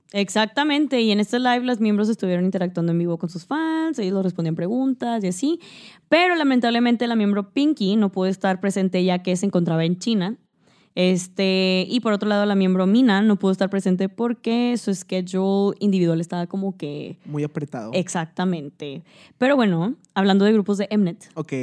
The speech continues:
Speaker 2: sigamos,
Speaker 1: ahora
Speaker 2: sigamos.
Speaker 1: sigue un boy group, el más icónico ever, o sea, creo, de los más icónicos.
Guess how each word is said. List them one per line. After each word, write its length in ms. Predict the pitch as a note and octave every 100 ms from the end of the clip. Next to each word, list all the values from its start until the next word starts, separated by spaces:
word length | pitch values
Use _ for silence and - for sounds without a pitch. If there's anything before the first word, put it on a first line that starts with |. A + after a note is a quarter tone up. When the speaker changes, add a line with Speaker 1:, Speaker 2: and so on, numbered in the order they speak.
| C3 F#3+ G#3
Speaker 2:
sigamos, 220 | C#3+ C#3 E3+
Speaker 1:
ahora 140 | F3+
Speaker 2:
sigamos. 320 | G3 F#3 F#3
Speaker 1:
sigue 80 | -
un 360 | G3 G3+ G3+ G3
boy 300 | F#3 G3 A#3
group, 240 | E3+ G#3+ - - _ _ _ _ -
el 140 | F#3+
más 220 | F#3 F3+
icónico 960 | F#3 G3 F#3+ F#3+ G3 G3+ G3+ F#3+ E3 - _ _ _ _ _ _ -
ever, 360 | G3 F3 F3 B3
o 100 | G#3
sea, 180 | A3 A#3 G#3+
creo, 240 | - B3+
de 180 | B3 B3
los 120 | C4
más 160 | A#3+ C4
icónicos. 480 | C#4 F#3 D3 -